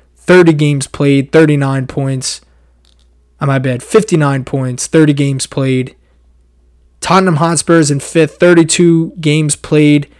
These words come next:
fifty-three points. Aston Villa, thirty-two games played, fifty-one points. Liverpool, thirty-one games played, fifty points.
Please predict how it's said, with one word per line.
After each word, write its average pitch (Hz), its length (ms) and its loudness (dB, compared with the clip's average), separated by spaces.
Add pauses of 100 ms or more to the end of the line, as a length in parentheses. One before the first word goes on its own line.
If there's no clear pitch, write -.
(180)
fifty-three 156 720 -2
points. 160 600 2 (480)
Aston 151 500 0
Villa, 151 480 2 (180)
thirty-two 160 440 4
games 147 320 -2
played, 147 480 -2
fifty-one 147 640 -2
points. 139 580 -2 (500)
Liverpool, 147 600 2
thirty-one 156 640 4
games 139 380 -2
played, 131 480 -4
fifty 165 420 -2
points. 135 600 -4